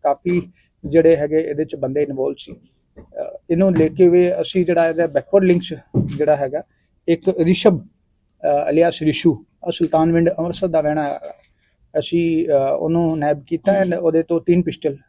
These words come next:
ਜਿਹੜੇ ਹੈਗੇ, ਅਹ, ਸਮੇਤ, ਅਹ, ਜਿਹੜੇ ਹੈ ਮੈਗਜ਼ੀਨ ਅਤੇ ਰਾਉਂਡ ਜਿਹੜੇ ਅਸੀਂ ਬਰਾਮਦ ਕੀਤੇ ਆ। ਤੋ, ਅਹ, ਇਹਦੇ ਚ ਟੋਟਲ ਚਾਰ ਪਿਸਟਲ, ਅਹ, ਜਿਹੜੇ ਸਾਡੇ ਤੇ, ਅਹ, ਬਰਾਮਦ ਹੋਏ ਹੈਗੇ।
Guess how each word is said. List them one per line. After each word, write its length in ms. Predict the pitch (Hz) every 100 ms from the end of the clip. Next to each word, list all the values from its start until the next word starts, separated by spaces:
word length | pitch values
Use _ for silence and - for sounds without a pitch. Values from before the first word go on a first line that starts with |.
| - 147
ਜਿਹੜੇ 200 | 139 143
ਹੈਗੇ, 260 | 135 139
ਅਹ, 840 | 147 _ _ _ - 131 123 139 147
ਸਮੇਤ, 500 | - 156 156 165 170
ਅਹ, 880 | - - 147 143 143 139 147 151 156
ਜਿਹੜੇ 280 | 143 143
ਹੈ 140 | 143 143
ਮੈਗਜ਼ੀਨ 480 | 135 123 127 180 175
ਅਤੇ 260 | - 156 156
ਰਾਉਂਡ 300 | 127 143 147 - _ _ _ -
ਜਿਹੜੇ 220 | 143 143
ਅਸੀਂ 140 | 147
ਬਰਾਮਦ 340 | - 135 123 131
ਕੀਤੇ 180 | - -
ਆ। 60 | -
ਤੋ, 240 | 175 170 180
ਅਹ, 320 | 160 156 -
ਇਹਦੇ 140 | 175
ਚ 140 | 190 196
ਟੋਟਲ 320 | 190 165 185 185
ਚਾਰ 200 | 165 156
ਪਿਸਟਲ, 460 | 160 165 180 175 165
ਅਹ, 680 | - 180 165 151 151 156
ਜਿਹੜੇ 340 | 147 156 160 156
ਸਾਡੇ 300 | - 135 143 -
ਤੇ, 120 | 156
ਅਹ, 500 | 147 - 143 143 135 - -
ਬਰਾਮਦ 320 | 131 135 147
ਹੋਏ 220 | 139 139
ਹੈਗੇ। 200 | 139 131